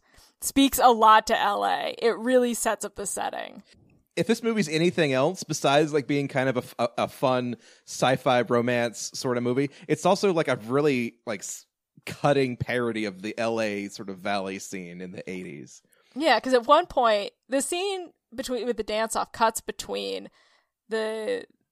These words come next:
Speaker 1: the club itself and then Mac and Valerie up on the rooftop.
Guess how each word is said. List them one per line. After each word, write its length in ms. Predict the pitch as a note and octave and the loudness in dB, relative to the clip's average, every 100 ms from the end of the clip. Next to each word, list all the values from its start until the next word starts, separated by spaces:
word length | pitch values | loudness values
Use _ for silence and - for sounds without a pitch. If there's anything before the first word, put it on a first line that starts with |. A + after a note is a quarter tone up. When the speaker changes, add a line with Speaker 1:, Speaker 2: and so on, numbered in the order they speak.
| _ | _
Speaker 1:
the 80 | A#3 | -4
club 380 | - C4 B3+ | 0 4 6
itself 580 | B3 - A#3 G#3 G3+ - - | 6 2 4 4 4 -2 -4
and 240 | A3 G#3 | 0 0
then 180 | G3 F#3+ | 0 -4
Mac 320 | F#3+ G#3 G#3 | 2 2 2
and 140 | G#3 G#3 | -4 -2
Valerie 460 | G#3 G3+ F#3+ G3 | 2 4 2 0
up 120 | - - | -2 -2
on 120 | G3+ | -6
the 80 | G3 | -4
rooftop. 600 | G3 - - - E3 | -8 -8 -4 -4 -4